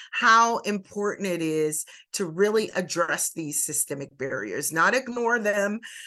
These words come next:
Uh, when you look at our Fortune five hundred companies, not just nonprofit, when you look at, uh, for-profit corporations, we have less than two percent women of color leading,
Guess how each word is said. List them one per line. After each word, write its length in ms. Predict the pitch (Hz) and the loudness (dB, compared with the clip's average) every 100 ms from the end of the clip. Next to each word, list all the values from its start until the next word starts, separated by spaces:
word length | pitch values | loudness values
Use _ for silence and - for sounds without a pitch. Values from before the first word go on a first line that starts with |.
| - | -2
Uh, 220 | 165 170 | 0 2
when 240 | 175 190 190 | 0 0 -2
you 100 | 190 | 0
look 240 | 208 208 | 0 0
at 120 | 226 | 0
our 200 | 214 214 | 0 0
Fortune 460 | 208 214 220 233 214 | -2 -6 -6 -6 -6
five 300 | 226 202 208 | 0 0 0
hundred 400 | 233 220 156 - _ - | -4 -2 -4 -6 _ -14
companies, 560 | - 160 139 135 - - | -6 -4 -4 -4 -4 -2
not 240 | 185 240 | 0 0
just 220 | 240 262 233 | -2 -4 0
nonprofit, 720 | 233 226 220 240 202 165 175 - - | 0 0 0 -2 -2 -6 -8 -14 -16
when 240 | - 190 202 | -4 -2 0
you 140 | 208 | 0
look 320 | 180 180 233 - - | 2 2 2 -2 0
at, 440 | 190 190 196 190 - - - | 2 2 0 -4 -10 -8 0
uh, 260 | 143 151 | 0 0
for-profit 760 | 170 - 208 208 208 214 214 196 | -4 -2 -2 0 0 0 -4 -8
corporations, 920 | - 208 233 202 226 269 175 143 139 - - | -6 -4 0 0 0 -2 -6 -8 -10 -16 -8
we 140 | - 214 | 0 2
have 160 | 185 | 2
less 260 | 190 202 208 | 4 2 2
than 180 | 208 185 | 0 -2
two 160 | 220 | -4
percent 480 | 208 208 226 226 - | -4 -4 -2 -4 -2
women 280 | 165 170 170 | -4 -2 -4
of 80 | 170 | 0
color 420 | 185 220 147 156 | 0 2 0 -2
leading, 640 | 156 190 196 180 180 185 | -4 -4 -2 -2 -2 -6